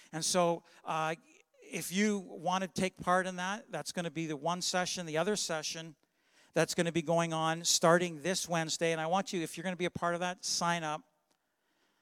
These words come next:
uh, whi-, which one you wanna go into, okay? So you're gonna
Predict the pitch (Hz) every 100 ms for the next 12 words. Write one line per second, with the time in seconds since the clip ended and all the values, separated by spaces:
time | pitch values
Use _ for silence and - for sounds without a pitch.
0 | _ _ - 170 160 160 214 - 175 202
1 | - - _ _ - 143 175 175 170 165
2 | 160 160 156 160 143 135 120 _ _ _
3 | _ 127 - 160 170 165 156 151 147 175
4 | 170